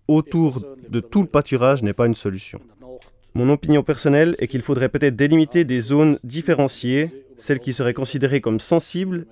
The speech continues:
et celles qui le seraient moins. Dans ces dernières, on accepterait le loup et on le laisserait vivre.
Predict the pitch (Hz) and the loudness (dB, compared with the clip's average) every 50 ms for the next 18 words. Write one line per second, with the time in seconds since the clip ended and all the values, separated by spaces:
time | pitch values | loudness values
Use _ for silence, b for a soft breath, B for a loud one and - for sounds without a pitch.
0 | - - 107 - - 151 147 147 - - 120 110 107 101 - - 131 123 135 135 | -14 -12 -10 -6 -4 -4 -4 -4 -6 -6 -4 -4 -4 -4 -2 -4 -2 0 0 0
1 | 107 101 95 - _ _ _ _ - - - - _ _ _ _ _ _ _ - | 0 -2 -4 -8 _ _ _ _ -20 -20 -20 -20 _ _ _ _ _ _ _ -20
2 | b b b b b b 117 135 139 - 135 123 139 147 147 135 127 131 139 165 | b b b b b b 0 0 0 2 2 2 4 4 4 4 4 2 2 2
3 | 185 190 - - _ _ - 110 123 135 - - 156 - - - 160 147 131 127 | 0 -2 -6 -14 _ _ -4 -2 -2 -2 0 -2 -2 -2 -2 -2 0 2 2 0
4 | 127 139 156 170 - - 120 117 113 110 113 127 143 139 - - 131 110 110 98 | 0 -2 -2 -4 -2 -2 -2 0 0 0 2 0 0 0 0 -2 -2 -2 -2 -4
5 | - _ - - _ | -6 _ -20 -20 _